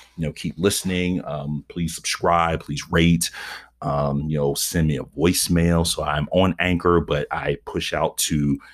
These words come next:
you know, just about all the major podcast, um, carriers, Apple, Google,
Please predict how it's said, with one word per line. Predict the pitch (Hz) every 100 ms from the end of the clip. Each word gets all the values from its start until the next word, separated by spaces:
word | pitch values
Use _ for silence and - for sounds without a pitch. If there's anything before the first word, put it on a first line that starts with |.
| - -
you | 80
know, | 73
just | 69 -
about | - 71 -
all | 78 80
the | 73 76 73 - -
major | 73 76 - 76
podcast, | - 78 78 - 80 76 76 - - -
um, | 76 73 69 71 - -
carriers, | 82 76 76 71 71
Apple, | 71 73 - 82 69
Google, | 71 76 69 67 67 69